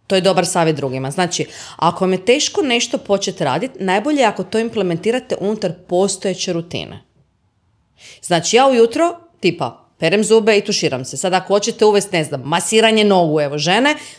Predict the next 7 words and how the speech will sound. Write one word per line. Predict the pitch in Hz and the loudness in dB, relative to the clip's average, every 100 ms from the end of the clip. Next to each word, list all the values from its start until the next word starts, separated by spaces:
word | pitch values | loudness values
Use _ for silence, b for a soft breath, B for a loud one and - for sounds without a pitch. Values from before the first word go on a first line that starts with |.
| _ | _
ubacite | 160 170 220 254 - | 0 4 4 2 0
to | 294 285 | 2 2
između | 226 220 220 233 | 2 0 0 2
pranja | 226 233 226 | 2 4 4
zubi | 220 214 220 | 2 2 0
i | |
tuširanja, | 214 - 175 143 127 | 0 0 0 0 -4